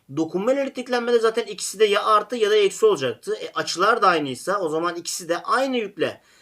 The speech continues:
e, aynı yük miktarıyla, e, yüklenecek. K ve L'nin yük işaretleri başlangıçta farklıdır. Yük işaretlerinin, e, farklı olduğunu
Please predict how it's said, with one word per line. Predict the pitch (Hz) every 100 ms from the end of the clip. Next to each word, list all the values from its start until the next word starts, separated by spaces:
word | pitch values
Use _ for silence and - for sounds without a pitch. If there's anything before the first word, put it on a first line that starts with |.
| _ _ -
e, | 127 127
aynı | 147 202 247
yük | 214 185
miktarıyla, | 180 - 175 175 160 139 120 -
e, | 123
yüklenecek. | 117 120 123 123 131 208 240 _ _ _ _ -
K | 220 233
ve | 214
L'nin | 190
yük | 185 190
işaretleri | 208 196 175 156
başlangıçta | 175 180 196 190 180 220
farklıdır. | 190 185 185 170 175 - _ _ _ _ _ -
Yük | 175 190
işaretlerinin, | - 233 226 220 214 220 226 -
e, | 165 165 160
farklı | 156 190 185 202
olduğunu | 202 180 180 190 220